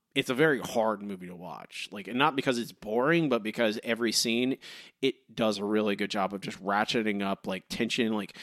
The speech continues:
it's a horror film that you don't really see any horror. You just get kinda like, you're just like, you feel weird and unsettled the entire time because you, like, you feel like the, you're, these two twins you're watching,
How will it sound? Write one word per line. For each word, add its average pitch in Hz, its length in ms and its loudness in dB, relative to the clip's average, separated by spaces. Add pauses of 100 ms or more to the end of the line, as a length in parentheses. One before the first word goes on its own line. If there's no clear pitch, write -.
(120)
it's 117 100 -2
a 123 80 4
horror 143 320 6
film 147 280 0
that 117 100 0
you 113 100 0
don't 123 160 2 (100)
really 110 280 -4
see 127 500 0
any 110 140 -4
horror. 101 480 2
You 104 160 -2
just 104 200 -4
get - 200 -8
kinda 107 180 -8
like, 98 200 -10
you're 95 60 -14
just 95 160 -8
like, 95 160 -8 (560)
you 107 140 -6
feel 139 760 4 (240)
weird 117 640 4
and 101 160 0 (100)
unsettled 107 800 2
the 95 120 -6
entire 98 460 -4
time 90 380 -8
because 95 280 -8
you, 101 220 -10
like, 98 260 -10 (220)
you 101 140 -8
feel 104 340 -4
like 101 380 -8
the, 101 140 -8
you're, 101 180 -8 (480)
these 104 180 -4
two 117 160 -2
twins 107 320 -2
you're 107 80 2
watching, 127 540 0